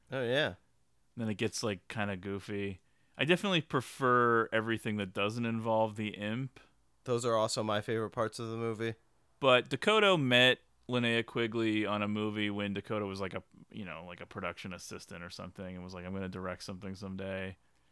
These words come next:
Speaker 2: They stayed friends. He was like, he gave her a script for Sorority Babes and was like, "You can pick any character you want." So she picks Spider, which makes sense. I can't really see, if the other three girls, you know, I'm including Brink and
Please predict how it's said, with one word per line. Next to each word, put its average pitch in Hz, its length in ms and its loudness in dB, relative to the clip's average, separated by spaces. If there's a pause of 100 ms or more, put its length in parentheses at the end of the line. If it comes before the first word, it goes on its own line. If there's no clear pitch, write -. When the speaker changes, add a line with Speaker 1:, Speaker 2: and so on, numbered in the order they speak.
(140)
Speaker 2:
They - 80 -8
stayed 104 340 -6
friends. 95 600 -6
He 107 80 -8
was 98 140 -8
like, 95 260 -6
he 107 80 -8
gave 104 320 -2
her 101 380 -4 (560)
a - 40 -10
script 110 600 -2
for 107 240 -8
Sorority 110 380 -2
Babes 98 320 -4
and 101 60 -10
was 95 60 -10
like, 95 120 -8
"You 95 80 -8
can 98 100 -8
pick 101 220 -6
any 98 200 -6
character 98 400 -6
you 92 200 -10
want." 92 440 -8 (380)
So - 160 -14
she 117 180 -6
picks 110 280 -6
Spider, 98 720 -4 (540)
which 175 180 0
makes 196 260 2
sense. 120 360 4
I 117 80 2
can't 127 420 -2
really 107 320 2
see, - 300 -12 (260)
if 131 140 -2
the 139 160 -2
other 147 180 2
three 123 240 -2
girls, 107 680 0 (120)
you 117 140 -4
know, 101 80 -2
I'm 98 180 -4
including 95 640 -6
Brink 95 400 -6
and 90 300 -8